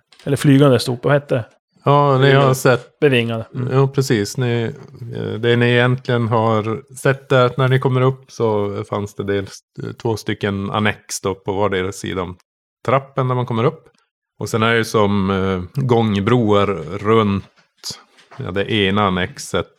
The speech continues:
Speaker 2: Och sen rakt fram när man kommer upp från trappen så är som huvudbyggnaden. Som
Speaker 1: Ja.
Speaker 2: är helt omgärdad då av gångbro där. Och så man går som hela vägen runt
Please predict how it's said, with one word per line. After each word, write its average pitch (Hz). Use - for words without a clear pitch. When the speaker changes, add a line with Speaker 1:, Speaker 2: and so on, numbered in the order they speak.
Speaker 2:
Och 101
sen 101
rakt 107
fram 104
när 95
man 92
kommer 92
upp -
från 92
trappen 90
så -
är 85
som 87
huvudbyggnaden. 92
Som 135
Speaker 1:
Ja. 95
Speaker 2:
är 95
helt 98
omgärdad 87
då 90
av 87
gångbro 90
där. 87
Och 101
så -
man 98
går 104
som 104
hela 107
vägen 98
runt 101